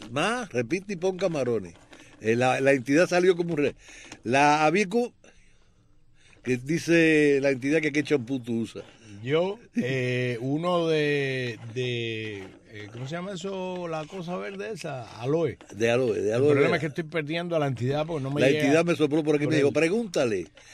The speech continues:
Speaker 2: ¿Sí?
Speaker 1: Tú sabes, oye, en Cuba había la Polar, que
Speaker 2: El,
Speaker 1: era un
Speaker 2: el,
Speaker 1: oso, un distintivo.
Speaker 2: el, el champú que yo uso es la misma marca de la escuela donde él estudió a hablar y aprendió a hablar.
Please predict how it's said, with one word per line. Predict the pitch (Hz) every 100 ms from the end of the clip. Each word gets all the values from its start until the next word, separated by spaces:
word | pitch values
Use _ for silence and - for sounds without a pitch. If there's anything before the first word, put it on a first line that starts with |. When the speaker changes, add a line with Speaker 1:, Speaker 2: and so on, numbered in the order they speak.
| -
Speaker 2:
¿Sí? | 147 190
Speaker 1:
Tú | 190 120
sabes, | 135 127 110
oye, | 151 170 127 95 - - - -
en | 127
Cuba | 139 220 233
había | 220
la | 220 202
Polar, | 160 165 160 190
que | 190
Speaker 2:
El, | 151
Speaker 1:
era |
un | 151 151
Speaker 2:
el, | 156
Speaker 1:
oso, | 131 175
un | 147
distintivo. | 139 143 127 139 160 220
Speaker 2:
el, |
el | 131
champú | 147 127 180 196
que | 214
yo | 190
uso | 175 165 -
es | 156
la | 151 147
misma | 180 175 175
marca | 156 143 143 143
de | 123
la |
escuela | 113 - 170 185
donde | 139 123 139
él |
estudió | 139 - 131 127
a | 120
hablar | 107 -
y | 120
aprendió | 117 127 113 127
a | 135
hablar. | 104 87